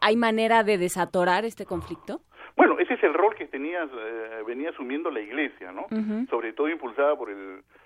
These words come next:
Speaker 2: por el Papa directamente. Eh, pero, eh, en estos momentos,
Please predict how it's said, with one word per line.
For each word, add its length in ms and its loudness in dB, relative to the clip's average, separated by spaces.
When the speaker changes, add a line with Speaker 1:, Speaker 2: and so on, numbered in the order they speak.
Speaker 2:
por 160 -2
el 140 -6
Papa 360 4
directamente. 880 -8
Eh, 920 -6
pero, 280 0
eh, 380 -6
en 100 -8
estos 200 -6
momentos, 440 -2